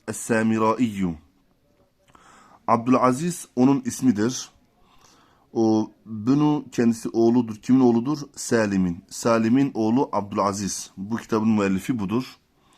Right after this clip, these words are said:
Es-Samiraiyyum onun, e, köyünün ismidir. O el-müderrisu ve kendisi aynı zamanda müderrislik vazifesini yapıyor. Yani ders veriyor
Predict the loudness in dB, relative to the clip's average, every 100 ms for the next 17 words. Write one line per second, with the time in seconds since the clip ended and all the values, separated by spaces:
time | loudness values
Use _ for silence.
0 | -20 -20 -20 _ _ _ -4 -2 -2 -2
1 | 2 2 4 2 2 -4 -4 -2 -2 -4
2 | _ _ 2 4 4 0 -10 -6 -4 -2
3 | -2 -4 -6 -2 0 2 0 -2 -4 -2
4 | -4 -10 _ _ _ _ _ -4 -2 0
5 | 0 2 4 6 6 6 0 0 -4 -4
6 | -6 _ _ _ _ _ -6 -2 -2 0
7 | -2 0 0 -2 0 0 -2 _ _ _
8 | -2 -2 2 0 2 -4 -4 -4 -4 -2
9 | -2 -2 -4 -8 -6 -4 -2 -4 -10 _
10 | -6 -6 -2 -2 -2 -6 _ _ _ -6
11 | -4 0 0 0 -2 -4 -2 -2